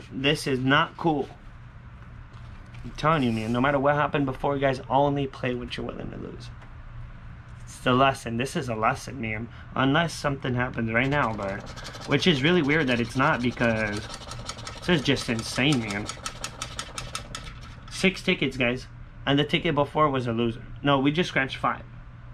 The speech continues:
No, six. Six tickets. Sixty-two, thirty-seven, sixty-one, fifty-four, thirty-three pesky, fifty-two,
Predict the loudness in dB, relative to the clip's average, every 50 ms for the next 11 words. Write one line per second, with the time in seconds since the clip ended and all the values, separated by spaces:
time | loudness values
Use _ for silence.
0 | -14 -4 0 2 2 2 2 0 -2 -2 -2 -4 -14 -14 -12 -8 -4 -4 -4 -4
1 | -4 -8 -8 -8 -8 -10 -4 -2 -2 -2 0 0 -2 -2 0 -4 -4 -4 -2 2
2 | 2 4 2 2 2 2 2 2 2 -2 -4 -6 -6 -4 -2 0 0 0 0 -2
3 | -4 -6 -6 -4 -4 -4 -2 -2 -4 -4 -2 0 0 0 0 0 -2 -2 0 0
4 | -2 -2 -2 -4 -8 -8 -6 -6 -8 -8 -6 -6 -4 0 2 0 0